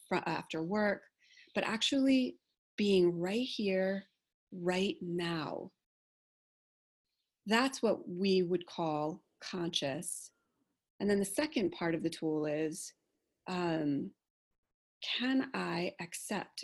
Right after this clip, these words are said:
or allow what is here and what is now?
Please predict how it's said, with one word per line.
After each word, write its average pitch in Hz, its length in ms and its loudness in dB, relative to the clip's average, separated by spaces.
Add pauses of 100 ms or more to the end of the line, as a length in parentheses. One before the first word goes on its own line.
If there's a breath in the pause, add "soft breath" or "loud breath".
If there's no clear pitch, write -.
(160)
or 170 160 -2
allow 160 720 -4 (160)
what 165 240 0
is 170 140 -2
here 156 500 0
and 151 180 -2
what 139 160 -4
is 139 180 -8
now? 135 380 -8